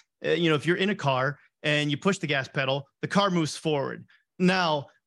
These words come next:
uh, if you're gonna say, "Well, what was the last touch, uh, on, on that attribution or something?" And I'm gonna make this up on the fly here, so we'll see if I can come up with a good idea.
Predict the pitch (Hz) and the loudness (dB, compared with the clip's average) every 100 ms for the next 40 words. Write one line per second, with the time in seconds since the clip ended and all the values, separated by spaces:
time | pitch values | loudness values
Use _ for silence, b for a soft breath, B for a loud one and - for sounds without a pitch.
0 | - 160 156 151 151 170 165 208 190 - | -4 0 2 0 0 0 2 2 2 0
1 | 190 175 165 214 214 170 147 147 160 156 | -2 0 0 0 0 -2 -2 -2 -2 -4
2 | - - 165 165 160 - - 156 143 139 | -10 -6 0 0 -2 -8 -4 0 0 0
3 | 139 156 143 135 131 139 139 135 135 139 | -2 0 2 0 -2 -2 -4 -2 -2 -2
4 | 139 135 127 143 - 127 127 127 123 135 | -4 -8 -6 -6 -6 -8 -4 -4 0 2
5 | 156 139 131 131 123 131 127 117 110 - | 4 4 2 0 -2 -4 -4 -6 -8 -2
6 | 131 120 117 127 131 147 - 139 131 117 | 0 0 -2 -4 0 0 0 -4 -4 -2
7 | 127 123 123 127 120 117 | -2 0 -2 -2 -2 -6